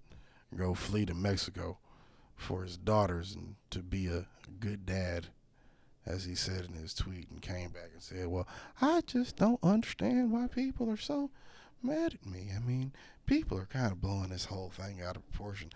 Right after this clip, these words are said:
I thought I would work remotely, but then I realized I did not come back here." What he said, "I did not come back to Texas because of the scrutiny. I realized I would be better not working remotely in Me-, from Mexico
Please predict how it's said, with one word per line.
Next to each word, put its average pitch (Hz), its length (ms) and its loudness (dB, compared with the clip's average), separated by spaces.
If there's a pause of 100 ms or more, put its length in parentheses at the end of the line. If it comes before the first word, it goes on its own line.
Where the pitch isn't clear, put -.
(360)
I - 100 -4
thought 107 340 -8
I 98 120 -8
would 87 160 -10
work 95 200 -10 (120)
remotely, 90 600 -6 (540)
but - 160 8
then 113 180 0
I 95 140 -4
realized 95 720 2 (400)
I 98 120 -2
did - 140 -6
not 127 360 0
come 98 300 0 (240)
back 123 220 4
here." - 200 -8
What 113 80 6
he 104 60 4
said, 104 160 -2 (240)
"I - 20 0
did 117 160 0
not 170 280 2
come 95 280 -2
back 92 200 -4 (120)
to - 80 4
Texas 139 400 4 (540)
because 127 420 4
of 87 100 -6
the - 60 -8
scrutiny. 127 600 2 (380)
I 95 160 -4
realized 120 680 -2 (100)
I 117 120 -4
would - 160 -8
be 101 140 -10
better 123 440 -2 (280)
not - 300 0
working 107 320 -2
remotely 90 540 -6
in 107 160 -10
Me-, 117 120 -4
from 98 240 -4
Mexico - 520 -2